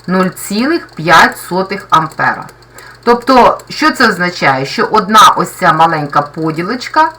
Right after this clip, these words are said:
відповідає значенню в нуль цілих п'ять сотих ампера. Тому ціна поділки шкали, е, даного амперметра складає нуль цілих п'ять сотих ампера. Це відповідь В.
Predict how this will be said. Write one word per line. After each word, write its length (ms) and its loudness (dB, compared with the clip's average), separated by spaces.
відповідає 800 2
значенню 540 2
в 80 -6
нуль 140 -2
цілих 380 -6
п'ять 320 -2
сотих 320 -6
ампера. 500 -2
Тому 240 4
ціна 300 2
поділки 560 -2
шкали, 520 -2
е, 480 0
даного 380 4
амперметра 760 4
складає 420 2
нуль 160 -2
цілих 300 -4
п'ять 240 -4
сотих 300 -4
ампера. 400 0
Це 200 -2
відповідь 640 -6
В. 160 -2